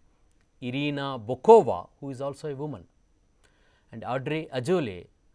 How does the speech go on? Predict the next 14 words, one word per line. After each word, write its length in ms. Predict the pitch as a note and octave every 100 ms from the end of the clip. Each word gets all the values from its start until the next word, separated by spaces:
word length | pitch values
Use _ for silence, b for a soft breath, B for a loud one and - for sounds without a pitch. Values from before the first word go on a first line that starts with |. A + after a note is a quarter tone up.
| _ _
will 200 | A#2 B2
become 340 | A#2+ A#2+ C3 C3
unesco 480 | B2 B2+ - C3 A#2
Director 340 | A#2 - A2+
General. 440 | G#2 G#2+ G2+ F#2+ - _ _ _ _ _
She 180 | - -
will 120 | C#3+
take 260 | B2+ F3+ F3
office 400 | C3+ - A2+ - _ G#2+
on 240 | G#2 G#2+ G#2+
November 640 | G#2 A2 A#2 A#2 A#2 A2+ - _ -
tenth 300 | D3+ F#2+ E2 - _ -
this 320 | G#2 C3+ -
year. 160 | F#2